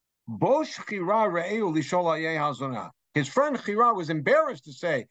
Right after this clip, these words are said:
"I'm here on behalf of the great prince Yehuda, and I'm looking for a zona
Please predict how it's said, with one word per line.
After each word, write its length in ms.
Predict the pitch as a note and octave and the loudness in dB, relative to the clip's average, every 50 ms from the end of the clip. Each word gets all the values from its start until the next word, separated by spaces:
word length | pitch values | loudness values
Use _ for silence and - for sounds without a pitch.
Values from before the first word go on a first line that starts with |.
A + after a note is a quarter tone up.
| _ _ - | _ _ -4
"I'm 120 | - D#3+ | 0 2
here 100 | A3 C4+ | 4 4
on 140 | D4 C4+ A3 | 4 4 2
behalf 320 | F#3+ G3 G#3 A3 G#3+ - F3 | 2 0 2 2 0 0 -4
of 100 | D#3 C#3 | -6 -6
the 80 | C#3 | -4
great 260 | B2 E3 G#3+ A3 G#3+ - _ _ _ _ _ _ _ _ _ _ _ _ _ - - - E3+ D#3+ - | -2 0 0 0 0 -2 _ _ _ _ _ _ _ _ _ _ _ _ _ -18 -12 -10 -10 -8 -4
prince 400 | - A#3 C4 G#3 D#3 - - - | -2 0 0 0 -2 -6 -8 -6
Yehuda, 640 | D3+ D#3 D#3+ F#3 F#3 A#3+ C4 B3 F#3+ F#3 F3+ F#3+ E3 _ _ _ _ _ _ - | -2 0 0 2 2 2 2 2 2 2 0 -2 -6 _ _ _ _ _ _ -10
and 140 | D3+ D3+ D#3 | -6 -2 -2
I'm 120 | D#3+ E3 | -2 0
looking 240 | G#3 - - A3 F#3 | -2 -4 -2 -4 -6
for 440 | C#3 - G3 F#3+ F#3 F#3 F#3+ E3 - | -4 0 2 4 4 4 4 2 0
a 140 | E3+ F3+ E3+ | 0 0 0
zona 500 | C3+ D#3 E3+ E3+ F3 E3 D3+ B2+ A#2 | 2 2 2 2 2 2 0 0 -4